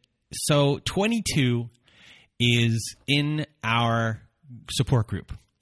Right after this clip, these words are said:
which you can go to at narcissistapocalypse dot com. Top of the page, you press that button that says support, and away we will go from there. You'll get all the support. Lovely community. People here like twenty-two. And,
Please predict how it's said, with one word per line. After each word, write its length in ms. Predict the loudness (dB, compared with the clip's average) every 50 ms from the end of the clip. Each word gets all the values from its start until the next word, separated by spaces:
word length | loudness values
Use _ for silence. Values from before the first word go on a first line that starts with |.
| _ _ -6
which 240 | -4 -4 -2 0 -2
you 40 | -2
can 200 | 0 0 -2 2
go 160 | 2 2 2
to 160 | 4 2 2
at 80 | 2 2
narcissistapocalypse 1200 | 0 0 0 0 -2 -2 -2 -2 -2 -2 -2 0 0 -2 0 0 -2 -4 -2 -2 -2 -2 -4 -6 -8 -12 -12 -10 -12 -8
dot 280 | -4 -2 -2 -2 -2 -4
com. 400 | -6 -4 -2 0 0 0 0 -2 -6 -10 -20 -18 -10
Top 280 | -4 0 0 2 2 2
of 60 | 2
the 80 | 2 2
page, 380 | 0 0 2 2 4 2 2 0
you 220 | -2 -2 -2 -2
press 220 | 0 0 0 0 0 0
that 160 | 0 0 2
button 200 | 2 0 2 2
that 100 | 0 0
says 200 | 0 0 0 0
support, 560 | 0 -2 -4 -4 -2 0 0 0 0 -2 -4 -12 -20 -20 -20 -20 _ _ -4
and 160 | -2 0 2
away 380 | 2 2 2 2 2 2 2 2
we 120 | 2 2
will 120 | 2 0
go 220 | 0 0 0 0 0
from 220 | 0 -2 -2 0
there. 120 | 0 0 -2
You'll 140 | -2 -2
get 100 | -2 -2
all 140 | -2 0 0
the 80 | -2 -2
support. 360 | -4 -4 -2 -2 -2 -2 -2
Lovely 340 | -2 -2 -2 -2 0 -2 -4
community. 420 | -4 -2 -2 0 0 0 -2 -4
People 340 | -6 -6 -8 -8 -4 -4 -4
here 260 | -4 -2 -2 -2 -2
like 160 | -2 -2 -4
twenty-two. 580 | -6 -8 -8 -6 -4 -6 -6 -4 -4 -4 -4 -4 -6 _ _ _ _ _ _ _ -20 -20 -20 -20 -20 -20 -20 -20 -20 -14 _ 0
And, 440 | 2 4 4 4 2 2 -2 -4